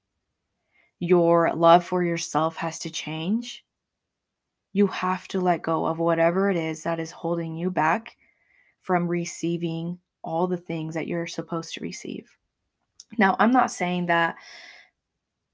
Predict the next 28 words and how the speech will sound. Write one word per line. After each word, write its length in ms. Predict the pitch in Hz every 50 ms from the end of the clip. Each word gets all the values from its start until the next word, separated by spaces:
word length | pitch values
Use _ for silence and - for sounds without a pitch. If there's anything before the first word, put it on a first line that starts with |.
| _ _
you 400 | - 175 175 185 185 185 180 180
don't 220 | 175 170 165 165 -
deserve 260 | 175 170 175 170 170
anything 420 | 170 170 170 170 - 175 175 175 170
good 180 | 170 170 170
when 420 | 165 160 165 160 160 165 165 175 175 _ _ _ _ _ _ _ _
you're 880 | - 180 180 175 170 165 165 165 160 160 160 160 160 156 156 - - - _ _ _ _ -
ignoring 480 | - 185 170 180 180 185 208 220 214 185
yourself. 360 | 175 165 - - 165 165 -
You 60 | 165
know, 160 | 165 170 175
good 220 | 175 175 196 202 202
things 280 | - 202 196 202 190 -
are 200 | - 170 175 190
going 300 | 180 185 170 170 165 165
to 40 | 160
happen, 800 | 165 170 180 180 190 202 - - 165 170 170 165 170 180 185 _ _ _ _ _ _ _ _ _ _ _ _ _
but 380 | 180 175 175 175 170 170 - - - _ _ _ _ _ _ _ _ -
even 540 | 202 202 214 262 269 233 185 160 170 180 - _ -
better 300 | - 175 175 185 190 190
things 420 | 180 - - 165 160 160 160 -
will 120 | 160 160 160
happen 640 | - - 165 160 156 - 160 165 160 160 170 180 214 _
when 320 | - 180 175 175 160 165 165
you 320 | 170 170 165 165 160 151 -
don't 320 | - 165 165 170 - - - -
ignore 520 | - 160 165 165 160 156 156 160 160 160
yourself. 640 | - - 165 160 160 - - - - - 202 - _